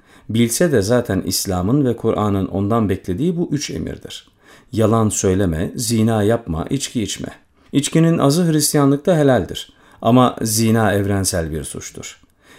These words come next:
Her dinde, her millette suçtur. Yalancılık evrensel bir suçtur.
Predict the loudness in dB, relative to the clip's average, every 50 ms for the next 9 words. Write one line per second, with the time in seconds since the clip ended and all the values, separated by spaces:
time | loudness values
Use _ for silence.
0 | -16 -4 2 4 4 4 4 2 0 0 0 0 -2 -4 -6 0 2 4 4 4
1 | 4 2 2 0 -4 -4 -6 -8 -10 -10 -10 -12 -14 -14 -16 -18 -20 -20 -20 _
2 | _ _ _ _ -20 -20 -20 -16 -6 0 2 4 6 6 6 6 6 4 2 0
3 | 0 -2 -2 0 0 2 2 2 2 0 0 0 0 0 0 -2 -6 -8 -8 -10
4 | -12 -14 -14 -16 -18 -18 -20 -20 _